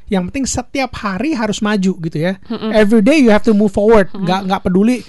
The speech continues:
Speaker 1: nggak usah langsung loncatnya gede-gede, tapi baby steps, tapi setiap hari harus punya progress.
Speaker 2: Mm-mm.
Speaker 1: It's
Speaker 2: And
Speaker 1: prob-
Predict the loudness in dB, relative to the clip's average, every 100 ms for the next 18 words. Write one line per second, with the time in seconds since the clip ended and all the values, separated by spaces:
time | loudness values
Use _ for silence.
0 | -20 -10 0 2 4 2 2 0 -4 -2
1 | 0 2 0 -2 -2 0 0 0 -4 -4
2 | -4 -2 2 2 0 -4 -4 -4 -4 -4
3 | -6 -4 -6 -4 -2 -2 -2 -2 -2 -2
4 | -2 -2 0 -2 -4 -6 -12 -14 -10 -10
5 | -4 -2 2 2 2